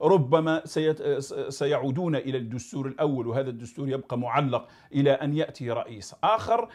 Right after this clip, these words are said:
هذه كل الاحتمالات واردة، لا نستطيع أن نجزم بأي رؤية فيها، ولكنها تبقى احتمالات قائمة. في ح-، أمر آخر، أن الرئيس لا يتوفى، بل يصاب بالعجز. هنا أمامهم خيارين، إما أن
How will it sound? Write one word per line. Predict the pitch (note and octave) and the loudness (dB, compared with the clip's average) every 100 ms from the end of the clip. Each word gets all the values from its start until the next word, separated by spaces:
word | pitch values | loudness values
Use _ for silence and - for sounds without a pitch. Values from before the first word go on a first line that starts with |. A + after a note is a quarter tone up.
| - | -10
هذه | A#3 D4 | -6 -6
كل | C#4 B3 | -4 -6
الاحتمالات | G3+ D#3+ - E3 D#3+ D#3+ D#3 | -4 -8 -6 -6 -2 -2 0
واردة، | D#3 D#3 C#3 C#3+ | 0 0 -2 -2
لا | C#3 | -2
نستطيع | C3+ - - C3+ | -6 -12 -8 -6
أن | B2 C3 | -2 -4
نجزم | D3 A2 B2+ E3+ _ - | -4 -6 -10 -10 _ -8
بأي | C3 - G3 G3 E3 D3+ - | -6 -2 -2 -2 -6 -6 -4
رؤية | D#3+ - C3 A#2 | -4 -4 -6 -6
فيها، | - C3 B2 G#3+ - - | -6 -6 -4 -4 -6 -2
ولكنها | G#3+ F#3+ F#3 E3 C3+ | 0 0 -2 -4 -4
تبقى | D3 C#3 - - | -4 -6 -10 -12
احتمالات | - C#3+ G#2+ G2+ | -14 -14 -12 -14
قائمة. | - G3+ A3+ B3+ C4 - - | 2 4 4 0 -4 -8 -20
في | - E4 C#4+ F#3+ | -6 -2 -2 -2
ح-، | - - | -4 2
أمر | A#3+ G#3 F#3+ G#3+ | 4 4 2 6
آخر، | G#3 - F#3+ - - | 6 4 -2 -2 -4
أن | G3 F#3+ G3 - | -4 -4 -8 -4
الرئيس | E3+ D#3+ D#3+ G3+ G#3+ G#3 - - | -2 -2 -4 -6 -14 -14 -18 -4
لا | A#2+ G#3+ | 2 4
يتوفى، | G3+ - D3+ C#3 - F3 A3+ - - | 4 0 -2 -2 0 0 0 -10 -2
بل | C#3 E3+ D3+ | 0 0 -2
يصاب | C3+ E3 D3 A2+ | -2 0 0 -2
بالعجز. | B2 B2 D3 A3+ - - _ | -8 -2 0 0 -6 -20 _
هنا | E4+ C#4 - G#3+ | 0 2 4 2
أمامهم | A#3 G3 D#3+ F3+ F3+ - | 4 4 4 0 -6 -10
خيارين، | - F#3 D#3 C3 C3 B3+ | -4 0 2 0 -2 -4
إما | A#3+ G#3+ A3 | 0 0 -2
أن | G3 F#3+ | -4 -8